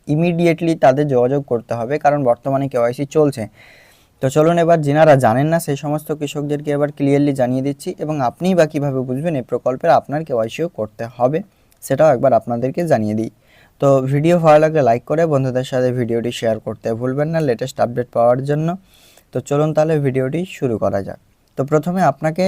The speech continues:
এই প্রকল্পের কেওয়াইসি করতে হবে কিনা সেটি চেক করবার জন্য simply আপনারা এখানে একটি, আহ, লিংক সার্চ করবেন বা কৃষক বন্ধু অফিসিয়াল ওয়েবসাইটে চলে আসবেন। simply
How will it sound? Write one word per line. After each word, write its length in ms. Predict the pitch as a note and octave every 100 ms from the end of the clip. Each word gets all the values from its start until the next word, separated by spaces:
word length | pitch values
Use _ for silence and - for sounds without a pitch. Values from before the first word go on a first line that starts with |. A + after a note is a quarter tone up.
| G3 -
এই 160 | D3+
প্রকল্পের 500 | D#3+ D3+ C#3 C3 C#3 C3+
কেওয়াইসি 320 | A#2+ B2 C3
করতে 300 | - B2 - C3
হবে 140 | C3+
কিনা 160 | D3 E3
সেটি 240 | - C3+ D3
চেক 180 | C#3 -
করবার 360 | A#2+ A2+ A#2 A#2
জন্য 260 | A#2 B2 G3+ - _ _ _ _ _ -
simply 380 | D#3 D#3+ F3 E3
আপনারা 360 | B2 C3 C#3 F3+ -
এখানে 260 | C#3 D3
একটি, 200 | C#3+ - C#3 - B2
আহ, 160 | A#2+ A#2+ B2+
লিংক 180 | E3 F3+ -
সার্চ 200 | - G#2+ -
করবেন 340 | - A#2+ F3+ F#3
বা 180 | A#2+ A2+
কৃষক 340 | A2+ A#2+ - D#3+
বন্ধু 180 | D#3+ D3+
অফিসিয়াল 380 | B2 - - D3
ওয়েবসাইটে 320 | C#3 C3+ B2
চলে 220 | A2 A2 A2
আসবেন। 260 | A2+ A#2 A#2+
simply 300 | A#2+ A2+ D3+